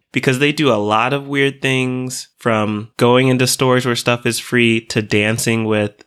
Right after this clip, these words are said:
Yetis or Bigfoot. So we'll see how they can keep this strange concept going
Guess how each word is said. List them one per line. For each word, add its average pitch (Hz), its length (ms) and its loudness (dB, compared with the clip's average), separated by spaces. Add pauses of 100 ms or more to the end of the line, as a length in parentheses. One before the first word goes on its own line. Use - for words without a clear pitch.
(100)
Yetis 123 640 -2
or 101 300 0
Bigfoot. 131 640 -2
So - 180 0
we'll 147 120 2
see 156 180 0
how 151 140 0
they 135 160 0
can 131 160 -4
keep 123 320 -4
this - 580 0
strange 107 960 -4
concept 95 640 -8
going - 460 -10